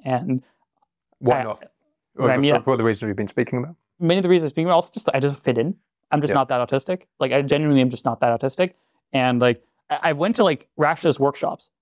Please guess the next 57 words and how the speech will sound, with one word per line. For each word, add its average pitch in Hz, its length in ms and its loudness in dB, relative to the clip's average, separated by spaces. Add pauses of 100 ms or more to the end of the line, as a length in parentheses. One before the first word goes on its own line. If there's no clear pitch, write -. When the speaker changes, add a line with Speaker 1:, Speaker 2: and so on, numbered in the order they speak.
(280)
Speaker 1:
and 170 60 2
it - 20 4
was, 143 100 2
like, 165 120 4
the 156 60 -2
worst 165 240 2
experience 135 300 0
of 120 60 -2
my 123 80 2
life. 127 240 -6 (400)
Everyone 330 260 4
was, 190 140 2
like, - 80 -16 (160)
super - 440 0
nice. - 520 -4
You 151 80 -6
know, 123 80 0
no 185 100 4
one 247 140 4
did 202 80 0
anything 196 260 -2
wrong. 143 500 2
Everyone 135 280 0
was, 123 120 -4
like, 131 120 -8
super 160 400 -4
open 180 440 0
and 131 80 -2
trying 123 200 -2
to 123 40 -2
help 185 220 0
and 170 80 -12
stuff. 170 140 -2 (160)
But 156 80 0
I - 20 4
was 180 80 0
just 190 160 0
like, 143 160 0 (380)
"Oh 139 60 2
my 147 120 2
God, 127 320 2
I 120 120 -2
want 117 280 -4
to 135 60 0
fucking 127 240 -8
kill 120 140 2
myself." 123 380 -2
<laughs> - 380 -6
It's 165 320 0
just, - 260 0
Speaker 2:
<laughs> - 800 -10
Speaker 1:
uh, 170 460 2
why 151 240 0
is 170 160 0
no 156 140 2
one 165 200 2
normal? 160 540 2